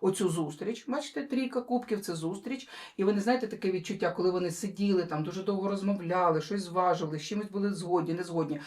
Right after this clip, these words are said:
Але врешті-решт вони вийшли на туза пентаклів і на сонці. Тобто є якась конкретна розмова,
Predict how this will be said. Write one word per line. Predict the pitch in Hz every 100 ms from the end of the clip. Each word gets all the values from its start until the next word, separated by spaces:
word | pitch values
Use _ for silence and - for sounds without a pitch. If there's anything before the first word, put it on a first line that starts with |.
| - -
Але | 190 214
врешті-решт | 208 196 220 220 208
вони | 185 185
вийшли | 180 185 175
на | 175
туза | 175 175 170
пентаклів | 180 180 220 208 165 190
і |
на | 180 170
сонці. | - - - - -
Тобто | 139 -
є | 160 202
якась | 196 170 - 170 -
конкретна | 175 180 185 180 165 151
розмова, | 147 190 165 156 151 147